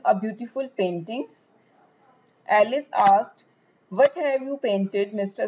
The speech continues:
Special? I have ne-, never seen them before." Mister Special say, uh,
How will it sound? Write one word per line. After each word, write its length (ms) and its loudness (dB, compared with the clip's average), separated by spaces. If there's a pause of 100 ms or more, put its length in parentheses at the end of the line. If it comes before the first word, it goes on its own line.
Special? 560 -6 (500)
I 220 4
have 120 -2 (120)
ne-, 120 -6 (200)
never 340 6
seen 400 -6
them 240 0
before." 420 -6 (540)
Mister 280 -2 (100)
Special 580 -2
say, 160 -4 (160)
uh, 100 -4